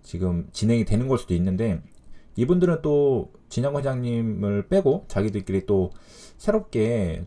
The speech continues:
또 바이오 이런 쪽으로 하려는 게 아닌가 생각도 들고, 아니면 다 같이 하는 걸 수도 있고. 아무튼 에이치엘비는 뭐 연결된 게 진짜 많습니다. 뭐 넥스트 사이언스, 그 밑에 또 단디바이오랑 여러 가지 자회사들 엄청 많고,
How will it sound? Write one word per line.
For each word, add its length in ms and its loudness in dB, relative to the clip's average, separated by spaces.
또 220 -8
바이오 500 0
이런 320 -2
쪽으로 320 -2
하려는 380 0
게 80 -4
아닌가 300 0
생각도 300 -6
들고, 420 -4
아니면 160 -2
다 120 -4
같이 160 0
하는 140 0
걸 80 0
수도 160 -6
있고. 300 -8
아무튼 260 0
에이치엘비는 840 2
뭐 160 4
연결된 440 4
게 60 2
진짜 280 -2
많습니다. 360 0
뭐 120 0
넥스트 260 0
사이언스, 300 -6
그 180 0
밑에 300 0
또 100 -4
단디바이오랑 720 0
여러 160 4
가지 220 0
자회사들 500 -2
엄청 300 -2
많고, 380 -2